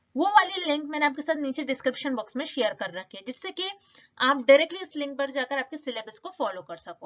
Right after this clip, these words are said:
अब जैसे कि आपको पता है, अ, हंड्रेड एमसीक्यूज पूछा जाता है, जिसको फिफ्टी फिफ्टी में डिवाइड कर रखा है, यानी अगर आप फिफ्टी एमसीक्यूज भी एग्जामिनेशन में मार्क कर कर आओगे, तो आप ईजीली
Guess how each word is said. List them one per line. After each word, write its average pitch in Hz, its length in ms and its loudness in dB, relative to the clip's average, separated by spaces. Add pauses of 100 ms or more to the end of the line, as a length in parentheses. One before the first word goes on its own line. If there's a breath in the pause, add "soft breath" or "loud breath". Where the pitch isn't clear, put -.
(460 loud breath)
अब - 220 4
जैसे 339 200 -6
कि 381 100 -2
आपको 339 200 -2
पता 294 240 -2
है, 285 240 -2 (360 loud breath)
अ, 240 220 0
हंड्रेड 302 260 2
एमसीक्यूज 330 460 0
पूछा 320 220 -8
जाता 320 200 2
है, 311 60 0
जिसको 285 240 -8
फिफ्टी 285 280 -6
फिफ्टी 262 300 -8
में 311 180 -6
डिवाइड 196 320 -6
कर 185 160 -8
रखा 175 220 -8
है, 165 60 -10 (320 loud breath)
यानी 294 160 4
अगर 349 280 4
आप 349 220 0
फिफ्टी 427 360 8
एमसीक्यूज 339 480 -8
भी 320 60 -10
एग्जामिनेशन 254 560 -4
में 269 80 -8
मार्क 233 220 -6
कर 233 120 -8
कर 233 160 -6
आओगे, 220 300 -2
तो 269 120 -6
आप 233 240 -6
ईजीली 240 540 0